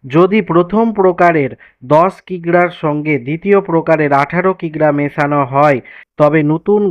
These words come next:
গুঁড়ো সাবানে কত অংশ সাবান গুঁড়ো থাকবে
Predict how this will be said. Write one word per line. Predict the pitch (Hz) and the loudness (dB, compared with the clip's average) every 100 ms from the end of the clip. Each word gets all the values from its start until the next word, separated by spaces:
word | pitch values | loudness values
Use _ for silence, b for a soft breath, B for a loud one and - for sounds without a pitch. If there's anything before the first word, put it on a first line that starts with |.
| 151 | -2
গুঁড়ো | 160 175 175 | 0 2 0
সাবানে | 165 143 147 147 131 117 B B - | 0 0 0 0 -4 -8 B B 0
কত | 160 175 220 208 160 | 0 2 0 2 2
অংশ | 156 165 - 196 - | 0 -4 -4 -6 -2
সাবান | 143 139 175 185 151 | -2 2 0 0 -6
গুঁড়ো | 151 151 143 | -4 -4 -4
থাকবে | 135 131 131 | -2 -4 0